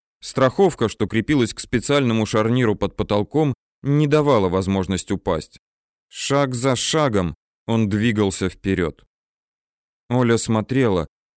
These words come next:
как он еще неуклюже опускает ногу, как ковыляет, словно старик, и все же он шел вперед.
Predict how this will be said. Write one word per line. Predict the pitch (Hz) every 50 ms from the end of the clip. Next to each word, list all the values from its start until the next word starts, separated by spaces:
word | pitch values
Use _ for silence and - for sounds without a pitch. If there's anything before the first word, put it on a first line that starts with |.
| _ -
как | 127 123 -
он | 135 135
еще | 135 131 131 120 - 147
неуклюже | 143 143 139 139 135 120 - 135 135 131 135 147 151 151 139 131 147 139
опускает | 127 120 131 123 - - - 135 131 127 117 - -
ногу, | 117 120 120 123 120 107 95 82 85 78 - _ _ _ _ _ _ -
как | 135 127 - -
ковыляет, | - 147 147 135 147 151 156 165 170 151 123 107 98 -
словно | - - 110 123 127 117 120 120
старик, | 113 - - - 117 123 139 143 110 - - - _ _ _ _ _ _ -
и | 107 104 101
все | 90 - - - - - 139 143
же | 123 95 90 80 - _ _ _ _ _ _ _ -
он | 117 113 110 104 98
шел | - - - 98 95 90 78 - _ _ _ _
вперед. | - - _ - 101 95 90 82 - -